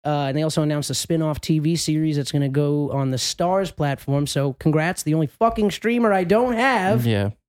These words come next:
Speaker 1: Uh, and, uh, that
Speaker 2: Wait,
Speaker 1: spin-off
Speaker 2: so the, just the T V st-, uh, series is on Starz?
Speaker 1: Oh, I'm sorry. Did I?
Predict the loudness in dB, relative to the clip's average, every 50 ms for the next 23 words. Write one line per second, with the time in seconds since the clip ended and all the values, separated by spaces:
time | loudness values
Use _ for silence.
0 | _ _ _ _ _ _ _ _ -2 0 0 0 0 0 -2 -2 -2 -4 -6 -6
1 | -4 -2 -2 0 0 0 -2 -2 -2 -2 -4 -4 -6 -8 -10 _ _ _ _ _
2 | _ -2 0 4 6 6 6 6 6 4 2 2 0 -4 _ _ -8 -8 -8 _
3 | 0 0 0 0 -2 -6 -4 0 0 0 2 0 -2 -2 -2 -4 -4 -6 -6 -6
4 | -6 -2 -2 0 0 0 -2 -4 -4 -4 -4 -4 -4 -4 -4 -4 -4 -4 -6 -6
5 | -6 -6 -4 -4 -2 0 0 0 0 -2 -4 -6 -2 0 0 0 2 2 0 0
6 | 0 -4